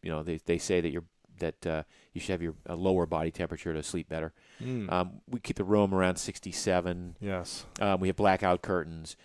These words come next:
Speaker 1: so it's a real cool sleeping environment.
Speaker 2: Mm-hmm.
Speaker 1: You know.
Speaker 2: Yes.
Speaker 1: Um,
Speaker 2: I always like to keep it cold.
Speaker 1: Yeah.
Speaker 2: Yeah. Okay. And so if you do, like, a cold shower before bed, you think that's a good thing?
Speaker 1: I think it's a good thing. Yeah.
Speaker 2: It'll help you sleep better, you
Speaker 1: I
Speaker 2: think?
Speaker 1: think so. Try
Speaker 2: Okay.
Speaker 1: it. I mean,
Speaker 2: Yeah.
Speaker 1: it can't hurt.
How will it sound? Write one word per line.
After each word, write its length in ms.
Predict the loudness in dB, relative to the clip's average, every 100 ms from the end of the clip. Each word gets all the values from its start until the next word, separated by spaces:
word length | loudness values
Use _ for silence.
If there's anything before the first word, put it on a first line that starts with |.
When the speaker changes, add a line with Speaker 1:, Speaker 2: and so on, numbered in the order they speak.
| -6
Speaker 1:
so 140 | 0 2
it's 80 |
a 60 | 4
real 360 | 10 12 10 6 _ _ -4
cool 280 | 0 2 2
sleeping 500 | 0 2 2 2 -2
environment. 640 | -2 0 2 0 -4 -10
Speaker 2:
Mm-hmm. 360 | -8 -8 -8 -10 -8
Speaker 1:
You 60 | -6
know. 120 | -6
Speaker 2:
Yes. 340 | -4 -6 -8 -18 _ -4
Speaker 1:
Um, 460 | 0 2 2 0 -2
Speaker 2:
I 80 | 0
always 180 | 0
like 120 | -2 -6
to 40 |
keep 160 | -10 -12
it 80 |
cold. 260 | -6 -6 2
Speaker 1:
Yeah. 180 | 6 4 2 _ -10
Speaker 2:
Yeah. 220 | -4 -4 -6 -8
Okay. 300 | -2 0 0
And 80 |
so 140 | 8 8
if 120 | 8
you 60 | 6
do, 160 | 8
like, 180 | 8 6
a 60 | 2
cold 380 | 8 8 8
shower 340 | 4 4 6 4
before 300 | 2 -2 0
bed, 180 | 0 -2
you 60 |
think 160 | -4 -4
that's 140 | -4
a 40 | -4
good 160 | -8
thing? 160 | -8 -10 -4
Speaker 1:
I 60 |
think 140 | -2 -2
it's 80 | 0
a 20 |
good 120 | 0
thing. 160 | -2 -2
Yeah. 140 | -2 -4 _ _
Speaker 2:
It'll 140 | 0 4
help 180 | 2
you 80 | 0
sleep 280 | -4 -2 0
better, 160 | 0 0
you 80 | 2
Speaker 1:
I 100 | 2
Speaker 2:
think? 140 | 2
Speaker 1:
think 160 | -4 -6
so. 40 | _ 8
Try 160 | 10 10
Speaker 2:
Okay. 60 |
Speaker 1:
it. 80 | 6 0
I 60 |
mean, 220 | 0 0 0
Speaker 2:
Yeah. 160 | 2
Speaker 1:
it 20 | 4
can't 160 | 4
hurt. 160 | 2